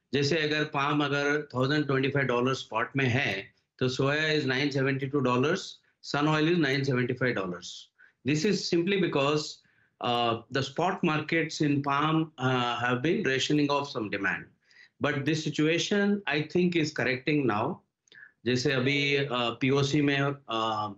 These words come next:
March, uh, beginning में जो एक बार फ़ोर्टी फ़ाइव हंड्रेड भी March, March में touch किया था, जैसे हमेशा होता है, immediate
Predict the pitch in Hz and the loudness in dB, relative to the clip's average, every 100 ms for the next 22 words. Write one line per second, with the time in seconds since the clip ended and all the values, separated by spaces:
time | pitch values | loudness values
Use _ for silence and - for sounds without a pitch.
0 | 110 117 127 127 - 135 123 113 123 131 | -6 -2 -2 -4 -2 0 2 2 0 2
1 | 139 - 139 131 127 127 127 - 117 110 | 0 0 0 2 2 2 2 0 -2 0
2 | 127 131 123 - _ _ _ 127 123 143 | 0 0 -2 -6 _ _ _ -4 -2 0
3 | 135 120 131 127 135 123 127 123 - 127 | 0 2 0 0 2 2 0 -4 -4 -2
4 | 120 123 120 127 - 139 - 131 - 143 | -2 -2 -2 -2 -2 -4 -2 -4 -4 -2
5 | 165 185 113 127 - 120 120 127 117 117 | 0 0 -2 -4 -4 -4 -2 0 0 0
6 | 123 120 160 143 113 - _ _ _ - | 0 0 0 -2 -2 -6 _ _ _ -2
7 | 117 127 131 | 2 2 2